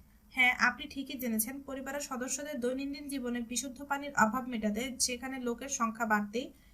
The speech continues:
এমন বিয়ের আয়োজন করা হয়ে থাকে। গ্রামের নাম দে-, দেঙ্গানমল। অবস্থান মহারাষ্ট্র মুম্বাই থেকে প্রায় পনেরো, এক, দেড়শো কিলোমিটার দূরে।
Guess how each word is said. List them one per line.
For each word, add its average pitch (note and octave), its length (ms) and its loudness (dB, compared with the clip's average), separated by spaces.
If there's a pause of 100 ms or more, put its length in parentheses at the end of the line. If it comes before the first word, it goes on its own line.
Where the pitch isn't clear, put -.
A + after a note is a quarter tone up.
(420)
এমন C4 340 0
বিয়ের A#3+ 240 4
আয়োজন A3+ 420 6
করা G#3+ 240 6
হয়ে G#3 160 6
থাকে। G3+ 380 -2 (340)
গ্রামের C4 440 4
নাম B3+ 300 4 (640)
দে-, C4 360 2 (440)
দেঙ্গানমল। C4 800 6 (600)
অবস্থান C#4 520 2 (220)
মহারাষ্ট্র C4 560 2
মুম্বাই A#3+ 340 2
থেকে A#3+ 300 -2
প্রায় A3 340 -2
পনেরো, C4 340 -6 (180)
এক, A3+ 260 -2 (180)
দেড়শো B3+ 360 2
কিলোমিটার A3+ 520 4
দূরে। G3+ 280 0